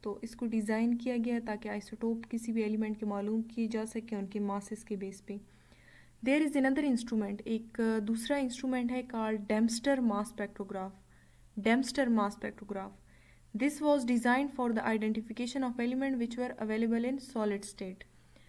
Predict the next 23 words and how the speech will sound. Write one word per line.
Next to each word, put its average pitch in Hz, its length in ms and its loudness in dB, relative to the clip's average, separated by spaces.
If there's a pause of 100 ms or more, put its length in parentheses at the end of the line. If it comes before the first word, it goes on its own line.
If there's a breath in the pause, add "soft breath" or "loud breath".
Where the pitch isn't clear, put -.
(380 soft breath)
अच्छा, 233 180 2
Dempster 233 500 0
mass 269 240 2 (120)
spectrograph 240 920 0
की 269 120 -2
स्पेसिफिकेशन 240 840 -2
ये 254 120 2
है 254 160 0
कि 247 140 -2
वो 220 160 2
जितनी 240 300 -2
भी 277 120 2
सॉलिड 302 400 2
स्टेट 247 360 -4
में 226 100 2
एलिमेंट्स 233 420 0
एग्जिस्ट 226 360 -4
करते 240 300 -2
हैं, 262 300 -4 (880 soft breath)
उनकी 294 540 0 (540)
आइडेंटिफिकेशन 220 1000 -2
करता 196 320 -10
है। 185 140 -12